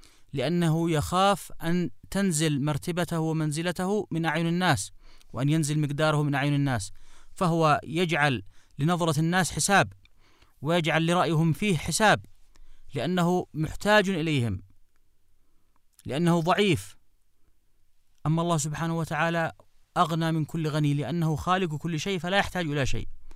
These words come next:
وهو أقوى من كل قوي، وهو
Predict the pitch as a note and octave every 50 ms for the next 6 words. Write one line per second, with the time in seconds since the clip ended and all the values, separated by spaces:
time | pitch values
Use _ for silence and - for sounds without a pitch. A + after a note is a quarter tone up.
0 | - - - - - - - - D#3 C#3+ D#3+ - - G3 D#3 - F3+ F3 F3 F3
1 | E3+ D3+ - E3 E3+ D#3+ - - D#3+ E3 E3 D3 B2 - - - - - - -
2 | - - - - - - - - - - - - D#3+ D3+ F3 F#3 F#3 F3+ -